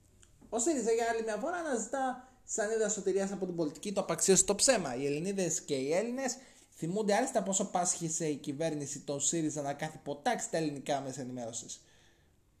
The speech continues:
Εδώ θα διαφωνήσω. Η Ελλάδα είναι ευρωπαϊκό κράτος δικαίου και η ανεξαρτησία,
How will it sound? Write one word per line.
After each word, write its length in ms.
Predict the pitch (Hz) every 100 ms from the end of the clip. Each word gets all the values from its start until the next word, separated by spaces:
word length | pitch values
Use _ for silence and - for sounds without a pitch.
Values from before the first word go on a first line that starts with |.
| _ - _ - - - _ _ _ _ _ - _
Εδώ 300 | - 151 226
θα 140 | 240 202
διαφωνήσω. 500 | 185 175 110 - - _ _ - - - - - - - - -
Η 140 | - 185
Ελλάδα 380 | 214 277 254
είναι 240 | 269 277 -
ευρωπαϊκό 560 | 185 180 185 170 160 226
κράτος 280 | 220 202 170
δικαίου 260 | 233 277
και 100 | 240
η 80 | 233
ανεξαρτησία, 840 | 202 190 180 - 208 208 175 127